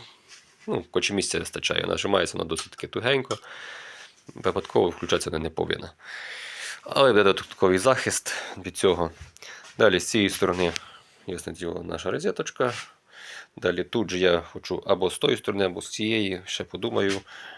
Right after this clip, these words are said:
е, вбудую, м, гніздо таке, як в стаціонарних комп'ютерів, так, в блоках живлення. Таке ж сюди вбудую для того, щоб, е, ну, не тягти сам з собою якийсь там провід чи ще щось, а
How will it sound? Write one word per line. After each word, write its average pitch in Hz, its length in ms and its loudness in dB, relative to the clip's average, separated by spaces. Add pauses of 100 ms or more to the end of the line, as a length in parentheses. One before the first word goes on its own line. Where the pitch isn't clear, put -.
(260)
е, 85 280 0
вбудую, 87 600 -4
м, 85 120 -4 (2750)
гніздо 110 520 2
таке, 98 500 2 (720)
як 95 320 -2
в 90 560 2 (260)
стаціонарних 98 680 0
комп'ютерів, 139 480 -2
так, 113 240 0
в 92 40 -8
блоках 92 320 -2
живлення. 87 480 0 (760)
Таке - 280 0
ж - 80 -4
сюди 104 140 4
вбудую 131 400 2
для 101 120 6
того, 104 260 4
щоб, 95 280 -2
е, 87 480 4 (280)
ну, 143 240 -8
не 110 140 0
тягти 110 300 2
сам 90 200 0
з - 40 -14
собою 87 240 -2
якийсь - 200 -10
там 82 140 -6
провід 85 360 -2
чи - 80 -6
ще - 160 -4
щось, - 260 -10
а 85 380 2